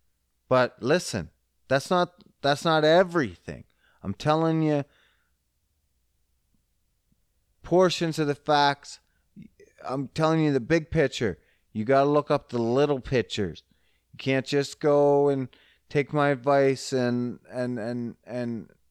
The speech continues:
and think that's the gospel. There's more to it. Do your own fucking research. I ain't no doctor. I'm a, I'm a, I'm a well-read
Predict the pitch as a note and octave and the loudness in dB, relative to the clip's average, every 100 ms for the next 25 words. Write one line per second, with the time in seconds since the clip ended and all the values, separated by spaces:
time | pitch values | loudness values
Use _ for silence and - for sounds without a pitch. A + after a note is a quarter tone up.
0 | _ A#2 A#2+ A2+ F#2+ - _ _ _ D3 | _ -6 -6 -6 -10 -16 _ _ _ -4
1 | C#3 C#3+ - - A#2 C#3 C#3+ C#3 - G2+ | 0 -2 -2 -10 -2 0 0 -2 -6 -6
2 | - _ _ _ _ _ _ _ _ _ | -6 _ _ _ _ _ _ _ _ _
3 | _ A2+ A2+ A#2 C#3 C#3+ - E3 E3 A#2+ | _ -6 -4 -2 0 0 0 0 2 2
4 | - - _ - B2+ C#3 C#3 D3 - - | -2 -12 _ -4 0 2 2 0 -4 -4
5 | B2+ - G#2+ G2+ G2 G2+ F#2 A#2+ D#3+ G#3 | -4 -2 -4 -4 -4 -6 -4 -2 0 0
6 | B2 G#2+ A2+ F2+ _ _ - G2 - - | -2 -2 -2 -4 _ _ -6 -4 -4 -8
7 | - C2+ F#2+ - _ _ _ _ _ _ | -14 -12 -14 -18 _ _ _ _ _ _
8 | _ _ _ _ _ _ _ _ _ F#2+ | _ _ _ _ _ _ _ _ _ -6
9 | G2 A2 A#2 A#2 A2+ F#2 C#2+ G#2+ G#2+ G#2 | -4 -2 -2 -4 -4 -8 -8 -8 -6 -6
10 | G2+ G2+ G2 G2+ G2 F#2+ A#2+ B2+ B2+ B2 | -6 -6 -8 -8 -8 -2 0 0 2 0
11 | A#2+ G2+ F2 | 0 -2 -12